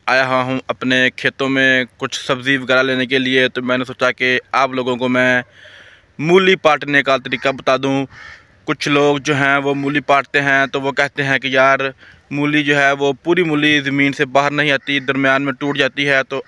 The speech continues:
आज मैं आप लोगों को अपनी इस वीडियो में मूली पाटने का शानदार तरीका बताऊंगा, जिससे आप लोग मूली पाटेंगे तो आपकी मूली पूरी बाहर निकलेगी। ठीक है, तो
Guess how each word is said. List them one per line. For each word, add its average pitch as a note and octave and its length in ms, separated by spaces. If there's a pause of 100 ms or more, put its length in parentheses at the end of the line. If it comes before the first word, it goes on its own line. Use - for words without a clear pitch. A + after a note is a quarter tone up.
आज C3+ 240
मैं C3+ 100 (100)
आप C3+ 140
लोगों B2+ 240
को C3 180
अपनी C3 240
इस A#2 100
वीडियो B2+ 260
में C3 240 (400)
मूली E3 300
पाटने C#3 460
का C#3 200
शानदार C3+ 500
तरीका C3 340
बताऊंगा, A#2 440 (480)
जिससे D3+ 260
आप C3+ 180
लोग C#3 220
मूली C#3+ 180
पाटेंगे C#3 420
तो C3+ 160
आपकी B2+ 240
मूली C#3 260
पूरी D3 280
बाहर B2 200
निकलेगी। A2+ 400
ठीक C#3 220
है, D#3 140 (560)
तो D#3 440